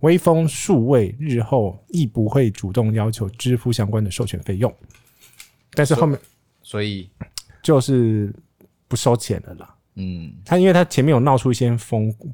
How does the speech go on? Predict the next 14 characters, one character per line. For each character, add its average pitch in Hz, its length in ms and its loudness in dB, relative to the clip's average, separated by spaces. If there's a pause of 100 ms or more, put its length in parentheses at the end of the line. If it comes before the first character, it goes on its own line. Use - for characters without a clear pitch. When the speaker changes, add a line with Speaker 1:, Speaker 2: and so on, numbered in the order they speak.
(100)
Speaker 1:
反 143 160 -2
正 190 200 4
细 202 180 -2
细 214 220 2
明 147 200 4
体 135 200 0
看 151 280 0
完 110 220 2
的 117 100 -2
话 131 200 2
是 110 600 -2
可 113 240 -2
以 104 200 -6
用。 104 200 -6